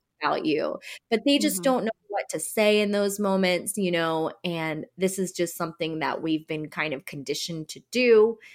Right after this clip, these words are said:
Speaker 1: is to just throw scripture on hard things. And the unfortunate reality is that how you respond to p-,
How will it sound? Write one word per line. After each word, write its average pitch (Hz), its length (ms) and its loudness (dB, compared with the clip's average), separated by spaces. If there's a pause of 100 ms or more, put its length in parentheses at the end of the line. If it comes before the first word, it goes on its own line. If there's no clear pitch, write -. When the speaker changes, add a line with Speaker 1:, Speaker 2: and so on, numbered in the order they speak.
(160)
Speaker 1:
is 190 200 0
to 185 80 0
just 185 280 -2
throw 175 280 6
scripture 180 420 -2
on 170 100 -4
hard 170 300 -6 (100)
things. 160 380 -6 (360)
And 190 140 4
the 202 80 6
unfortunate 214 680 2
reality 170 560 2
is 160 160 -4
that 151 340 2 (800)
how - 380 2
you 247 200 4
respond 190 480 0
to 190 80 -8
p-, - 140 -12